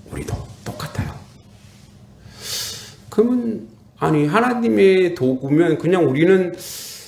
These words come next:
아무 가치가 없는 거 아닌가? 무의미한 게 아닌가? 이방 나라도 마찬가지. 여러분,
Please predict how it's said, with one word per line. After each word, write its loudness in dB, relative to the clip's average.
아무 4
가치가 -4
없는 2
거 0
아닌가? -4
무의미한 6
게 2
아닌가? -2
이방 4
나라도 4
마찬가지. -8
여러분, -4